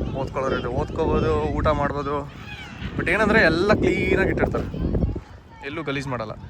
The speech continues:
ಗಲೀಜು ಮಾಡಿದ್ರೆ ಅವ್ರು ಏನಾದ್ರು ಬಿಸಾಕ್ರೆ ಅವರೇ ಬಂದು ತೊಗೊಂಡೋಗ್ತಾರೆ, ಯಾರು ಗಲೀಜು ಮಾಡಲ್ಲ. So this is the main entrance ಇದು. ಆ, ಇದು ಕಾಲೇಜು, ಯೂನಿವರ್ಸಿಟಿ ಕಾಲೇಜು,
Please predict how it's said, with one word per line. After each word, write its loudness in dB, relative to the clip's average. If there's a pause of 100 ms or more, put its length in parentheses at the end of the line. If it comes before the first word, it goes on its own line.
(220)
ಗಲೀಜು -2
ಮಾಡಿದ್ರೆ 0
ಅವ್ರು -2
ಏನಾದ್ರು 2
ಬಿಸಾಕ್ರೆ 0
ಅವರೇ 2
ಬಂದು 2
ತೊಗೊಂಡೋಗ್ತಾರೆ, 0 (1160)
ಯಾರು -12
ಗಲೀಜು -8
ಮಾಡಲ್ಲ. -8 (220)
So -8 (100)
this -10
is -10 (100)
the -6 (160)
main -10
entrance -10
ಇದು. -8 (1040)
ಆ, -4
ಇದು -8 (100)
ಕಾಲೇಜು, 0
ಯೂನಿವರ್ಸಿಟಿ -4
ಕಾಲೇಜು, -2